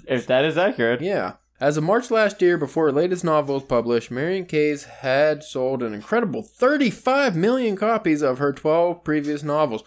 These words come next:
Speaker 2: I guess that does prove it.
Speaker 1: That is a lot. But though, I mean,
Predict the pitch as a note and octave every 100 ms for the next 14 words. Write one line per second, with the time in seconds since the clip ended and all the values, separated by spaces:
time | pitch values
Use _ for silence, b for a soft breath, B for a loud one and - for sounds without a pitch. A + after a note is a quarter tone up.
0 | B B2+ C#3 D#3 E3+ E3 G#3+ B3 - D3
1 | A#2+ A#2+ G#2+ C#3 E3+ D#3+ C3+ D3+ B B
2 | B B _ F3 E3 G3+ F#3+ F#3 F#3 F3